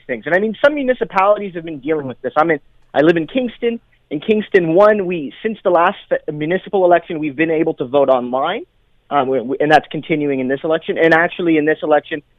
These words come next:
we're having a plebiscite on the question of having ranked ballots for the municipal election, for the next municipal election. So there are kind of, at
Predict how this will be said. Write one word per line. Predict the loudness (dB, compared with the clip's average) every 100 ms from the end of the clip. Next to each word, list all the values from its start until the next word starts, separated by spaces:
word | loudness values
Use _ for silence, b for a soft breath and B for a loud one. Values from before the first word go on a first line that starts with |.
| _
we're | -2
having | 2 4 2
a |
plebiscite | -4 2 2 2 4 4 4 _ _ _ -2
on | 0 0
the |
question | -2 0 0 -2 -8
of | -2
having | -2 -2 -2
ranked | -2 -2 0
ballots | 2 4 0 -4 -20 -20 _ _ _
for | -4
the | -2
municipal | -4 -6 -4 0
election, | 2 2 0
for | 0
the | 4
next | 4 4 0
municipal | -4 -2 -4 -2 0
election. | 0 -2 -6 2
So | 2 2 B 2
there | 4
are | 6 4 4
kind | 0 -2 -2
of, |
at | 0 -2